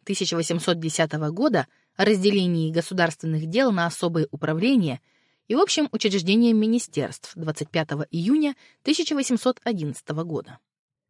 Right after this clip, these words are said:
По новому распорядку упразднялось одно из восьми прежних министерств,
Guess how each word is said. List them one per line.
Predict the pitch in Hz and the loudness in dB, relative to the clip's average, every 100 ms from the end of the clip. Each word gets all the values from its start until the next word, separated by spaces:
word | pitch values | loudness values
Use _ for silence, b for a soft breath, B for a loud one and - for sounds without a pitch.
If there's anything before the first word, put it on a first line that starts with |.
| - | 0
По | |
новому | 185 180 170 165 | 2 4 4 2
распорядку | 156 - 202 240 - 277 269 _ - | 0 0 2 2 0 -2 -2 _ -10
упразднялось | 196 190 180 226 285 - | 0 2 4 2 2 0
одно | 175 180 220 | 0 2 4
из | 226 170 | 4 4
восьми | 156 208 233 | 0 2 0
прежних | 165 175 160 147 | 2 0 0 -2
министерств, | 151 143 143 - 240 262 - - | -4 -4 -8 0 0 0 -6 -20